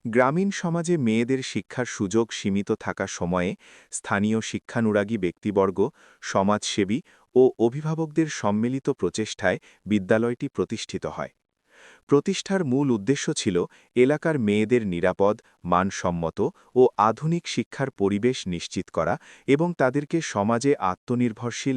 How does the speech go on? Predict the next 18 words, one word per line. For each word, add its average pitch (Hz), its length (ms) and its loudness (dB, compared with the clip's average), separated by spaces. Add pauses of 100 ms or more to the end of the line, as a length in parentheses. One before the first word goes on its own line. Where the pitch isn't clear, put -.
নাগরিক 87 480 -2
হিসাবে 95 400 -4
গড়ে 95 280 0
তোলা। 76 260 -8 (760)
বিদ্যালয়ের 170 580 4
শুরুর 151 380 0
দিকে 165 280 0 (160)
অল্প 110 340 2
সংখ্যক 156 480 -6
ছাত্রী - 420 -2 (340)
ও 123 80 2
সীমিত 156 440 -4
অবকাঠামো 117 680 0
থাকা 110 300 -4
সত্ত্বেও 90 480 -2 (400)
শিক্ষক, - 520 -2 (300)
পরিচালনা 110 560 2
কমিটি 90 460 -2